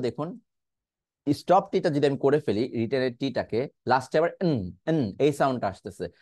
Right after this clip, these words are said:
তো এটাকে আমি কি বলতে পারি? রিট, রিট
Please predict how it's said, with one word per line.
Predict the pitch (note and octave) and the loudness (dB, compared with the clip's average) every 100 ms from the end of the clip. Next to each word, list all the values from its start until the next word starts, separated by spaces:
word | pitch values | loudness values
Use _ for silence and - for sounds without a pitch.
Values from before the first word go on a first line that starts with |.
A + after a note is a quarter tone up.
| _ | _
তো | B2+ | 0
এটাকে | B2+ D3 | 2 2
আমি | D#3 | 2
কি | D3+ D3 | 2 2
বলতে | D3+ D3+ | 0 0
পারি? | D#3 G#3+ _ _ - | -2 -2 _ _ -4
রিট, | A#2 G3+ - _ _ _ _ _ _ _ _ _ | 4 4 4 _ _ _ _ _ _ _ _ _
রিট | A2+ B2 G3+ | 0 4 4